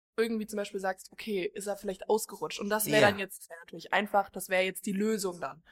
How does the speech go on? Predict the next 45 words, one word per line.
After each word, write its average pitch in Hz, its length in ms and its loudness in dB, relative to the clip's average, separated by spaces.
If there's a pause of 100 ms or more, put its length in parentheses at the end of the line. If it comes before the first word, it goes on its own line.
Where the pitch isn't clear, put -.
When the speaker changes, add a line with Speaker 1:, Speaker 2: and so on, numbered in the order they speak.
Speaker 2:
Ja. 143 220 -6
Speaker 1:
Und 226 120 4
so 247 140 2
musst 254 240 0
du 233 100 -4
halt 202 180 -2
spielerisch 233 640 -2
da 202 240 4
irgendwie 190 300 -4
rankommen. 180 640 -2 (320)
Speaker 2:
Okay. 135 380 -8
Speaker 1:
Und, 233 360 6
äh, 214 140 6
das 240 200 2
hat 302 120 -2
mich 285 120 -6
dann 269 140 0
so 247 80 -4
ein 233 40 -4
bisschen 262 180 -4
auf 226 160 2
die 208 160 -10
Idee 202 200 -6
gebracht, 247 680 -6 (320)
„Ey, 208 220 2
da 220 120 4
sind 208 160 -4
so 269 160 4
kuriose 233 560 -4
Fälle. 208 540 -2 (540)
Google 302 340 2
doch 262 240 2
mal 233 240 2
nach 208 320 -2
kuriosen 233 580 -2
Tod-, 190 440 -6
Todesfälle, 202 680 -2
die 208 120 -6
vielleicht 220 460 2
auch 226 80 4
so 233 140 -2
ein 220 80 -2
bisschen 240 400 -2
so 220 80 0
eine, 208 260 0